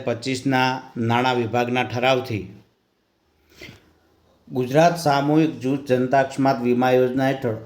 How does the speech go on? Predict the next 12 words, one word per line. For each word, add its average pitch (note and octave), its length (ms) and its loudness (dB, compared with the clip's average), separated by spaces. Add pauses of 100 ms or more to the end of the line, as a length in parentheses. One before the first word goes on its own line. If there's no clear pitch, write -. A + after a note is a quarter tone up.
(100)
અલગ C3+ 280 4
અલગ C#3+ 240 4 (120)
કેટેગરી C3 520 0
હેઠળ C3 200 2
અકસ્માત, A#2+ 500 2
મૃત્યુ B2+ 440 0 (240)
અને B2+ 180 0
અપંગતાના C#3 640 2
કિસ્સાના B2+ 600 0 (240)
વીમા A#2 300 2
રકમની C3 520 0
અંદર B2 260 2